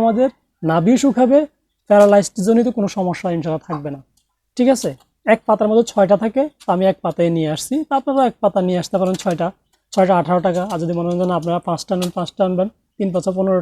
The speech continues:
টাকা, এটা মানুষের ফার্মেসিতে পাবেন। তো আপনারা অবশ্যই চেষ্টা করবেন, আহ, একদম ব্রুডিংয়ের দ্বিতীয় দিন থেকে, আহ, টানা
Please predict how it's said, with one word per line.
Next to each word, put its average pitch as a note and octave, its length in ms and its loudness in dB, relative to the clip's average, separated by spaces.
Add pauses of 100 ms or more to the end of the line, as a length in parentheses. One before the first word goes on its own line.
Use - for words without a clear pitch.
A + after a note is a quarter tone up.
টাকা, F3+ 140 -2 (480)
এটা G#3 120 -2
মানুষের F#3 380 0 (240)
ফার্মেসিতে D#3+ 500 -2
পাবেন। C#3 200 -6 (560)
তো - 40 -6 (100)
আপনারা G#3 220 0 (100)
অবশ্যই A3+ 360 0
চেষ্টা G#3+ 240 2 (100)
করবেন, G3 300 6
আহ, E3 1000 -4 (760)
একদম F3 260 0
ব্রুডিংয়ের F#3+ 460 2
দ্বিতীয় G3 380 0
দিন A3+ 120 4
থেকে, A3 420 2 (120)
আহ, - 800 -6
টানা G3 200 4